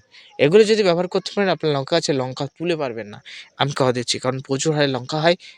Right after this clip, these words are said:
এই রাসায়নিক সারগুলো দিয়ে, ঠিক আছে? এবার চলে আসুন, অনেক বলছেন, "দাদা", অনেকে বলছেন, "দাদা, আপনি তো রাসায়নিক সারের কথা বললেন,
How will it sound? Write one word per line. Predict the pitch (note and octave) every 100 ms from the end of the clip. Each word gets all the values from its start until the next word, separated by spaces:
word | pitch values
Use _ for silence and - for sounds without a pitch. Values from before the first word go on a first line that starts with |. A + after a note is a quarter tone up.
| _
এই | C#3+
রাসায়নিক | C#3+ C3 C3 -
সারগুলো | A#2 A#2+ A#2
দিয়ে, | G#2+ G#2 - - - - -
ঠিক | F3
আছে? | A#3 C3+ - - -
এবার | F3+ A#3+
চলে | - A#3
আসুন, | G#3+ G3+ G3
অনেক | F3+ G3
বলছেন, | G#3+ G#3+ G3
"দাদা", | D#3+ D3
অনেকে | D3 F3+ G#3+
বলছেন, | G#3 G3+ G3
"দাদা, | G3 B2+ - - - -
আপনি | C3
তো | F#3
রাসায়নিক | F3 C#3+ G3 F#3+
সারের | F#3+ G3
কথা | F#3 G3
বললেন, | G#3+ G#3+